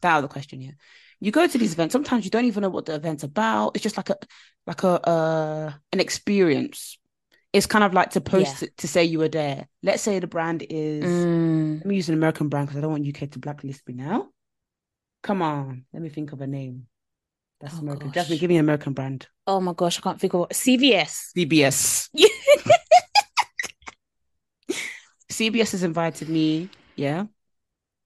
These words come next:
Speaker 1: I'm there, I'm
Speaker 2: Mm.
Speaker 1: taking pictures with the C B S banner, like, "Hey guys, I'm at C B S event, check me out." Everyone in the
Speaker 2: Yeah.
Speaker 1: comment, everyone in my stories, "Ah, look at you, you're doing bit C B S, C B S."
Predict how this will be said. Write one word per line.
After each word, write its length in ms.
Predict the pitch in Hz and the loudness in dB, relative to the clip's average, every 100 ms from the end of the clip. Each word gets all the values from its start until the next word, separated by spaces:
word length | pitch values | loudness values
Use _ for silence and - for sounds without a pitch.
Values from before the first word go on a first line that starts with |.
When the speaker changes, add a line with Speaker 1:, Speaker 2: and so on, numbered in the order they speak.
| _ - | _ -8
Speaker 1:
I'm 180 | 143 147 | -6 2
there, 340 | 156 165 170 | 6 8 8
I'm 120 | 160 156 | 6 2
Speaker 2:
Mm. 20 | |
Speaker 1:
taking 240 | 156 156 | -2 -2
pictures 500 | 143 - 156 147 143 | -2 -4 -4 -2 -2
with 140 | 143 147 | -2 -4
the 60 | |
C 200 | 139 180 | -2 -2
B 140 | 165 160 | 2 2
S 140 | 143 | 2
banner, 300 | 156 151 143 | 2 2 4
like, 260 | 139 - - | 2 0 -2
"Hey 300 | 165 196 202 | 2 4 2
guys, 300 | 185 175 175 | 2 0 2
I'm 100 | 175 | -2
at 100 | - | -6
C 240 | - 175 | -8 -6
B 120 | 165 | -2
S 160 | 165 - | -2 -2
event, 420 | 151 151 156 147 | -2 -2 0 -4
check 140 | - - | -6 -2
me 200 | 175 165 | 0 2
out." 280 | 160 160 | 2 2
Everyone 240 | 175 165 175 | 2 2 2
in 80 | 160 | 2
the 60 | |
Speaker 2:
Yeah. 60 | 156 | 0
Speaker 1:
comment, 240 | 160 - - - - | -6 -8 -12 -20 0
everyone 260 | 226 247 240 | 2 6 6
in 60 | |
my 80 | 190 | 4
stories, 280 | 180 196 180 | 2 0 -2
"Ah, 420 | - 170 190 185 190 | 0 2 2 2 2
look 160 | 220 262 | 0 -4
at 100 | 226 | -2
you, 260 | 214 247 | 0 2
you're 640 | 269 277 285 285 285 269 220 | 4 4 4 4 4 0 -2
doing 320 | 214 233 233 | 0 2 2
bit 180 | 220 - | 0 -2
C 220 | - 220 | -6 -4
B 180 | 220 214 | 0 -2
S, 160 | 208 | -2
C 180 | - 202 | -6 -6
B 160 | 196 202 | -2 -2
S." 180 | - | -2